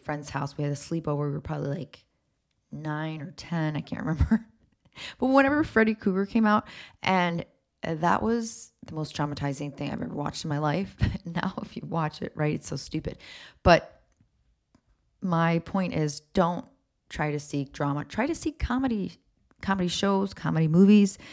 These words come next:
Go see a stand-up. Netflix has plenty of stand-ups you can watch, all right? Some of my favorites are Kevin Hart.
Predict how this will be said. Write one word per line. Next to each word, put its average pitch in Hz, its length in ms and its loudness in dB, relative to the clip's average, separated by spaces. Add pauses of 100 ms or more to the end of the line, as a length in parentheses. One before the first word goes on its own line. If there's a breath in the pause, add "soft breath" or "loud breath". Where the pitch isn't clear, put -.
(460 loud breath)
Go 202 160 4
see 240 180 -2
a 226 40 -2
stand-up. 180 440 -4 (180)
Netflix - 460 -4
has 175 260 -2 (120)
plenty 175 500 -4
of 151 100 0
stand-ups 143 520 -2
you 147 80 2
can - 160 -6
watch, - 440 -8
all 151 80 4
right? 147 280 4
Some 165 120 -4
of 160 60 -2
my 151 100 2
favorites 151 600 -2
are 143 400 -4 (600 loud breath)
Kevin 147 340 -2
Hart. 165 460 2